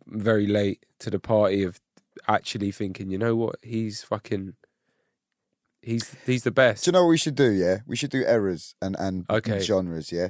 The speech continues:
Speaker 1: Yeah.
Speaker 2: Who's the goat of the U K hip-hop scene that I'm talking about,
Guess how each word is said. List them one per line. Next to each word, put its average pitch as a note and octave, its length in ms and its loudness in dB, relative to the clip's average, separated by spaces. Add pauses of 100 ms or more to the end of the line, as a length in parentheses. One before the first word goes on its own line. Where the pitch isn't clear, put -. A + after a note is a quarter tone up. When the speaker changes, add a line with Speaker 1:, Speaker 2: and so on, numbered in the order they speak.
(120)
Speaker 1:
Yeah. G#2 200 0
Speaker 2:
Who's G3+ 260 4
the F3 80 2
goat C#3 420 6
of G#2+ 140 0
the A2+ 80 -2
U A#2 220 2
K G#2+ 220 2
hip-hop - 360 -2
scene F2+ 320 -4
that G2 160 -2
I'm G2+ 160 -2
talking G2+ 320 -4
about, F#2 340 0